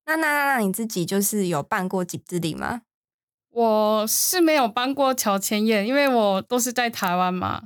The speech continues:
Speaker 1: 哦，也是，
Speaker 2: 对啊。
Speaker 1: 也是。
Speaker 2: <laughs>
Speaker 1: 那你去参加别人的집들이的话，你会带什么东西啊？
Speaker 2: 我会带一些礼金啊，或者是可以送洗衣精，或者是卷筒卫生纸。
Speaker 1: 礼金哦。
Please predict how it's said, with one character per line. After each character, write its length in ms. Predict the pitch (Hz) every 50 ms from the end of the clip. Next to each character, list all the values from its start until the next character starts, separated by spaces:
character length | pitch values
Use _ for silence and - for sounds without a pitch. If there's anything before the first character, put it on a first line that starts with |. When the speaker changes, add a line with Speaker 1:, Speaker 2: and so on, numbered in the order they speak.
| - _ _
Speaker 1:
哦， 60 | 233 208 - - - _
也 100 | - 190 185
是， 100 | 180 226
Speaker 2:
对 140 | 220 - -
啊。 60 | 277
Speaker 1:
也 40 | -
是。 460 | 233 214 214 202 - - 277 254 262
Speaker 2:
<laughs> 80 | 240 -
Speaker 1:
那 60 | 403
你 120 | 403 320
去 160 | 269 254 330 311 -
参 180 | 330 311 302
加 260 | 302 302 285 285 294 294 - _ _ _
别 160 | - 202 208
人 160 | 214 214 208
的 100 | 208 202
집 160 | 196 - 196 - _ _
들 80 | 220 220
이 140 | 214 208
的 100 | 185 175
话， 300 | 185 180 220 208 190 175
你 160 | - 180 170 196
会 120 | 233 254
带 240 | 247 - 262 233 214
什 140 | 202 - 170
么 100 | 143 -
东 220 | - 151 151 170
西 260 | 165 - - - 67
啊？ 140 | 69 71 - - _ _ _ _ _ _ _ _ _ _
Speaker 2:
我 260 | 226 226 220 226 233
会 260 | 247 330 330 311 262
带 640 | 254 - - 294 285 277 262 254 247 240 226 220 220 - _ _ _ _ _
一 100 | - 269
些 360 | 254 - - 262 254 262 254
礼 260 | 254 220 220 196 185
金 340 | 180 - - 220 226 226 220
啊， 200 | 220 214 214 220
或 200 | 233 254 254 240
者 160 | 220 - 190
是 540 | 180 - - - 220 220 220 214 214 208 202 - _ _ _ _ _ _ _ _
可 100 | - 320
以 140 | 330 302 -
送 340 | 233 - 285 277 269 254 - - - -
洗 240 | - - - 202 202
衣 180 | 220 254 262 254
精， 280 | - 262 254 254 269
或 120 | 262 269 240
者 120 | 208 220
是 260 | 208 - 240 233 226
卷 240 | 196 - 214 226 277
筒 180 | 262 262 214 196
卫 200 | 226 240 226 220
生 260 | - - 220 220 226
纸。 460 | - - - 165 147 139 - - - _ _ _ _ _ _ _
Speaker 1:
礼 240 | _ 220 208 196 180
金 460 | 180 - - - 262 262 262 269 262
哦。 280 | 226 202 180 175 -